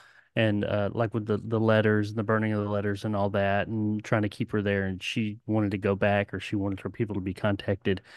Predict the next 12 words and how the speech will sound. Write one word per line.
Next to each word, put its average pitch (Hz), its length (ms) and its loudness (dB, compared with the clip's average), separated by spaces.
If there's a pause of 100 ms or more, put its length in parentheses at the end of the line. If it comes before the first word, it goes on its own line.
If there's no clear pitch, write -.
(380)
So - 120 2
I 123 40 2
kinda 185 220 8
thought, 139 220 8
like, 131 180 4
the 120 80 4
mom 120 380 6
was 110 100 -2
gonna 113 200 0
be 110 200 -2
the 101 200 -4
villain 101 920 2